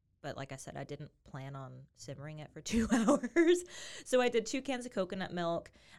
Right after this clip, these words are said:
Um, I think I put a little bit of oat milk in there too to make it a little more creamy. And then I used about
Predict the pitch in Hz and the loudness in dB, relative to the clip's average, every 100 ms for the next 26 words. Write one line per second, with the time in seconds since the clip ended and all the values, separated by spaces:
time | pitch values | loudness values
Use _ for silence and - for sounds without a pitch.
0 | - 190 160 151 - 453 427 - 247 196 | -6 -4 -4 -4 -8 -8 -8 -6 -4 -2
1 | 180 185 170 156 - 156 - 151 151 151 | -2 -4 -4 -6 -4 -6 -4 -8 -8 -8
2 | 143 139 139 156 147 143 139 139 131 156 | -8 -8 -8 -8 -8 -8 -10 -10 -10 -8
3 | 151 143 139 - 143 135 156 170 180 160 | -8 -8 -10 -12 -12 -10 -8 -8 -8 -8
4 | 143 143 139 139 139 156 175 196 214 233 | -6 -6 -8 -8 -8 -6 -4 -6 -8 -10
5 | 180 - 160 160 156 156 156 156 - - | -12 -10 -6 -4 -2 -2 0 -2 -4 -12